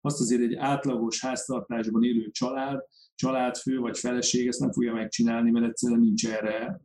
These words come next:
erre igénye, meg egyszerűen nem is tud ezzel foglalkozni. Másrészt pedig az, az, hogy az alapinfrastruktúra kiépítésre kerül, és ahhoz olyan elemek csatlakoznak, amik kontrolláltan kerülnek bele a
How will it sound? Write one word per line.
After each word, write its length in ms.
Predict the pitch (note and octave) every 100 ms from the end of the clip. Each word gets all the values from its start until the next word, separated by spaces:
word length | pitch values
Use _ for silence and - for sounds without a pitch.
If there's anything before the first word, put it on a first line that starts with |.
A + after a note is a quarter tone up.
| -
erre 340 | A#2+ A#2+ -
igénye, 460 | - - A2+ A#2 A2+
meg 160 | A2
egyszerűen 340 | A#2 - A2+ A2+
nem 20 |
is 240 | A2 - B2 A#2 -
tud 140 | A#2
ezzel 280 | G#2+ G#2 G#2
foglalkozni. 760 | A2+ A2+ A2+ A2+ B2+ B2 D3 - - - -
Másrészt 520 | B2 C3+ - D3 C#3+
pedig 240 | C3 B2+
az, 260 | B2+ A2 A#2+
az, 240 | C3+ D3+ -
hogy 140 | A#2
az 120 | A#2+
alapinfrastruktúra 1000 | C3+ C3+ - C#3+ - A#2 - - A#2+ A2+
kiépítésre 680 | - C3 B2+ A#2+ A#2+ A#2 A#2
kerül, 400 | - A#2 A2+ A2+ _ _ -
és 200 | - -
ahhoz 320 | A2+ A2+ -
olyan 220 | D3+ D3
elemek 400 | C3+ C3+ A#2+ A2
csatlakoznak, 720 | - C3+ C3 - - A2 A#2 A#2+
amik 240 | A2+ A2
kontrolláltan 920 | - D3+ C3+ B2+ A#2+ A2+ A2 - G#2+
kerülnek 460 | - A#2+ A2+ A2+ G#2+
bele 180 | A2
a 100 | A2